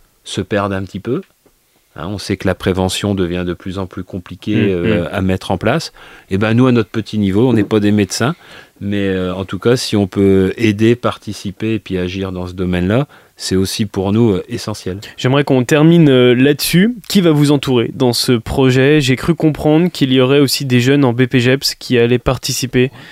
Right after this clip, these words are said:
Speaker 2: à ce, à ce projet-là en tant qu'encadrant.
Speaker 1: Je vois que vous êtes bien, bien renseigné, effectivement. On a la chance au club d'avoir une politique sportive forte. Une politique sportive forte, ça passe par la professionnalisation des staffs, des encadrants.
Speaker 2: Hmm.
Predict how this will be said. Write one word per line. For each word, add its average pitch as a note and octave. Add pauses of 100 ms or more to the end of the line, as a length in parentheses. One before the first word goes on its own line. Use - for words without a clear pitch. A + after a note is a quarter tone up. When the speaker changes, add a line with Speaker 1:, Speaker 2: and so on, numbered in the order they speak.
(240)
Speaker 2:
à B2
ce, A#2
à A2+
ce A#2
projet-là B2
en C3+
tant B2+
qu'encadrant. B2 (100)
Speaker 1:
Je G2
vois G#2
que G2
vous G#2
êtes F#2
bien, A2
bien G#2
renseigné, G2+
effectivement. A2 (320)
On G2+
a A#2
la A#2+
chance C#3
au C3
club D3
d'avoir G#2+
une G#2
politique G#2
sportive -
forte. - (420)
Une F#2
politique G#2 (180)
sportive -
forte, C3+
ça G#2
passe A2+
par G2
la F2
professionnalisation G2
des F#2+
staffs, F#2
des F2
encadrants. E2+ (180)
Speaker 2:
Hmm. B2